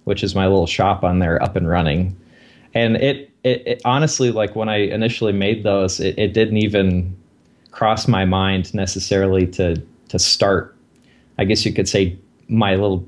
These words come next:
side business making pen holders. It, it just kind of all flew together really fast. And now it's a, a big part of kind of who I am and the persona behind the blog. And I don't know, it's just, it's turned out really cool, but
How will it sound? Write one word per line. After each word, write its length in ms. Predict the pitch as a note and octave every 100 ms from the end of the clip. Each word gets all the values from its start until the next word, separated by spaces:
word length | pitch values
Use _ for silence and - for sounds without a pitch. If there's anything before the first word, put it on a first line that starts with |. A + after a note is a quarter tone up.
| -
side 460 | - - G2+ G2 F#2+
business 420 | F#2+ G#2+ F#2 -
making 400 | F#2+ F2+ F2+ F2
pen 240 | - G2+
holders. 600 | F2+ E2+ D2 A#1+ F#2 - -
It, 220 | G#2+ -
it 80 | A2+
just 240 | G#2 A#2 -
kind 160 | B2+
of 60 | G#2+
all 260 | - G#2 G2+
flew 280 | - A#2
together 440 | G#2 F#2+ F#2+ F#2 F2
really 240 | F#2+ G2+
fast. 540 | F#2 G2 F2+ F2+ F#2 -
And 240 | F2+ F2 - _ _ _ _ _ _ _ -
now 240 | G2+ G#2+ G2+
it's 300 | - - -
a, 180 | G2+ F#2+
a 80 | G2+
big 280 | F#2 G#2 -
part 240 | G#2 G2+
of 140 | F2+ -
kind 180 | G2+ G2
of 120 | F#2+
who 220 | - G#2+
I 120 | G2+
am 360 | F#2+ G2 G2 G2
and 120 | F2+
the 60 | F2+
persona 640 | - F#2+ - G2+ G2 F#2+
behind 720 | F2+ F2 F#2 F2+ F2+ F2 - - _ -
the 60 | F#2+
blog. 500 | F#2 F#2 F#2 F#2+ F#2+
And 320 | F2 F2 F2 - _ _ _ -
I 100 | A#2
don't 100 | C3
know, 120 | B2+
it's 200 | - G#2
just, 200 | C3 C3
it's 220 | C3 C3
turned 260 | - - C#3+
out 140 | C3
really 260 | F2+ G#2+ G2+
cool, 420 | - A2 F#2 E2+ -
but 300 | F#2+ -